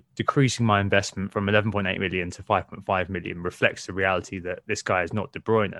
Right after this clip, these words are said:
But he does have the data. You know, he's got the third most shots and the second most shots in the box in the last six. And the money you free up, if a gargantuan amount of money you free up, uh, means that you can invest elsewhere. So maybe you'll put money into their defence, you know, upgrading your four point zero piece of trash to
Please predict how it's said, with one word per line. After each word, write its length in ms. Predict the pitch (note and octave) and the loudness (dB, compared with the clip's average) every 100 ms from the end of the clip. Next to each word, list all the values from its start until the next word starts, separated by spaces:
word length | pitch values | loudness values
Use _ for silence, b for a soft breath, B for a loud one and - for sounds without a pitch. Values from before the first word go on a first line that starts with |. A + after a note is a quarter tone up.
| - | -10
But 60 | - | 0
he 40 | |
does 180 | A3 D4 | 4 4
have 120 | B3 | 4
the 80 | G3 | 2
data. 480 | B3+ C#4+ - D#2 - B B B | 2 0 0 -4 -6 B B B
You 60 | |
know, 60 | A2+ | -2
he's 140 | G2+ | -2
got 140 | - - | -4 -6
the 40 | |
third 300 | - C3 A#2+ | 4 6 6
most 200 | A2+ G2+ | 4 0
shots 280 | - G2+ - | 0 -2 -2
and 100 | A2 | -2
the 20 | |
second 200 | A#2 G#2+ | -2 0
most 120 | G2+ | -2
shots 260 | - - - | -2 -6 -6
in 80 | G2 | -8
the 40 | |
box 240 | E2+ - - | -8 -10 -10
in 80 | |
the 80 | F2 | -2
last 200 | G2+ - | -2 -2
six. 380 | - D#4+ - - _ _ _ _ _ _ _ | -4 -6 -8 -20 _ _ _ _ _ _ _
And 220 | D3 D3 C3 | 6 8 8
the 40 | |
money 280 | C3 E3 C#3 | 6 6 6
you 140 | F#2 | 4
free 240 | - G#2+ G#2+ | 0 2 2
up, 160 | D#2+ | 0
if 140 | F2+ F#2 | -4 -6
a 120 | F2 F2 | -6 -4
gargantuan 640 | G2 G2 B2 G3+ F#3 F#2+ | -4 -2 0 0 0 -4
amount 240 | E2+ F2 E2+ | -6 -8 -8
of 60 | |
money 200 | F2 E2+ | -8 -8
you 100 | E2+ | -10
free 200 | - F2+ | -10 -10
up, 220 | E2+ - _ B B B | -8 -12 _ B B B
uh, 100 | A2 | 4
means 240 | B2 C#3 C#3+ | 4 4 2
that 60 | |
you 80 | D#3+ | -4
can 100 | - | 0
invest 300 | D3+ D3 - | 4 4 2
elsewhere. 480 | D#3+ D#3+ - C#4 F#2+ | -2 -2 0 2 2
So 300 | - G2 F2+ - G2+ | 0 0 0 -4 -2
maybe 240 | F#2+ F2 | -2 -2
you'll 100 | G2 | -4
put 240 | - - | -4 -8
money 180 | G#2+ G#2 | -4 -2
into 160 | A2 - | -2 0
their 120 | C#3 | 0
defence, 460 | C#3+ D3 C3+ A#3+ - | 0 0 -2 -2 -8
you 80 | F2 | -8
know, 160 | F2 F#2 | -8 -4
upgrading 460 | A2+ A2 G#2+ G#2+ A2+ | -4 2 2 2 2
your 260 | A2+ G#2+ G#2 B B | 2 2 -2 B B
four 280 | B - C3+ | B 4 4
point 280 | - C3+ B2 | 4 0 0
zero 340 | A2+ C#3 C3+ | 4 6 6
piece 240 | B2+ C#3 - | 4 2 -2
of 60 | |
trash 460 | - D3 C#3+ - - | 0 2 2 0 -8
to 440 | - C#3 C#3+ C3 | 2 4 4 2